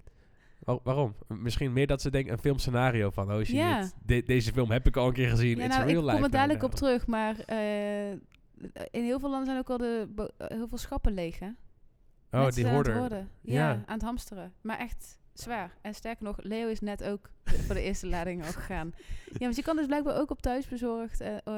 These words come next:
Speaker 2: eh, of Albert Heijn en, eh,
Speaker 1: Ja.
Speaker 2: k-, kan je bijna niks meer bestellen. Zijn ze allemaal
Speaker 1: Ja.
Speaker 2: uitverkocht.
Speaker 1: Ja?
Speaker 2: Ja, dat
Speaker 1: Beter,
Speaker 2: is
Speaker 1: die omz-,
Speaker 2: happening.
Speaker 1: omzet had sky high.
Speaker 2: Ja.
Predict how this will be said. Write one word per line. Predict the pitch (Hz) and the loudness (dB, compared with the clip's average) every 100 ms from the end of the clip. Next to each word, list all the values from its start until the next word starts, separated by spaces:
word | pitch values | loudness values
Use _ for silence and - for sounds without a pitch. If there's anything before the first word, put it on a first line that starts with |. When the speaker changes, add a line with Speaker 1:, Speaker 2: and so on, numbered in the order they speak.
| 208 | -6
Speaker 2:
eh, | 202 | -6
of | 196 - | -8 -6
Albert | 214 202 | -4 -2
Heijn | 202 208 208 | -4 -4 -4
en, | 196 190 | -4 -6
eh, | 185 185 185 - - 110 | -6 -8 -10 -16 -4 -2
Speaker 1:
Ja. | 113 - - | -2 -8 -20
Speaker 2:
k-, | - - | -16 -10
kan | - | -4
je | 247 | -2
bijna | 233 240 | -2 -2
niks | 240 | -4
meer | - | -4
bestellen. | 208 - 233 180 185 - _ _ - _ _ | -4 -4 -4 -6 -10 -20 _ _ -20 _ _
Zijn | 233 | -8
ze | 220 | -4
allemaal | 107 101 | -2 -2
Speaker 1:
Ja. | |
Speaker 2:
uitverkocht. | 233 - 180 175 - - | -6 -8 -10 -6 -6 -6
Speaker 1:
Ja? | 107 95 113 175 - | -4 -2 -2 -4 -10
Speaker 2:
Ja, | 190 165 202 233 240 269 294 | -8 -6 0 0 2 -2 -4
dat | - | -4
Speaker 1:
Beter, | 214 214 120 208 | 6 6 8 2
Speaker 2:
is | 208 | 0
Speaker 1:
die | - | 2
omz-, | - | 4
Speaker 2:
happening. | 262 262 240 240 | 6 6 4 4
Speaker 1:
omzet | 240 117 123 | 4 2 2
had | 123 | 0
sky | - - 143 139 | -4 -4 -2 0
high. | 143 139 110 98 - _ _ _ _ - - | 0 0 -2 -6 -16 _ _ _ _ -20 -16
Speaker 2:
Ja. | - 240 202 160 | -4 -2 -2 -8